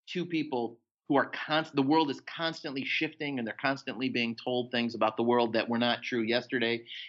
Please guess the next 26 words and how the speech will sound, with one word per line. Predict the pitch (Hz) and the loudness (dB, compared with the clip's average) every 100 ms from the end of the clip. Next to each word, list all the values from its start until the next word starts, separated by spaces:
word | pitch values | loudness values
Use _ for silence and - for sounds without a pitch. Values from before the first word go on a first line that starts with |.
| - | -2
and | 110 | -2
probably | - 123 143 139 135 | 2 2 4 2 2
won't | 127 127 | 0 -4
be | |
true | 131 139 127 | -6 -6 -6
tomorrow. | 113 113 120 123 | -2 0 2 0
So | 117 | -2
they're | 101 - | -10 -6
constantly | 139 139 135 123 120 | 0 0 -2 -6 -6
sort | 117 117 | -4 -4
of, | 113 | -2
like, | 113 110 - - _ - | -2 -2 -6 -20 _ -8
reorienting | 117 135 139 131 131 147 135 135 127 127 127 | 2 6 6 4 0 2 4 4 2 0 -2
themselves | 120 117 - 120 117 | 0 -2 2 4 4
in | 120 | 0
the | 110 | -2
world | 113 123 120 | 2 4 2
and | 113 | -2
trying | 120 113 | -4 -4
to | |
figure | - 113 | -2 0
out | 113 101 | 2 2
what's | 113 117 | -2 -4
true | - 127 113 110 | -4 2 4 4
and | 107 | 2
what, | 104 113 - | 2 0 0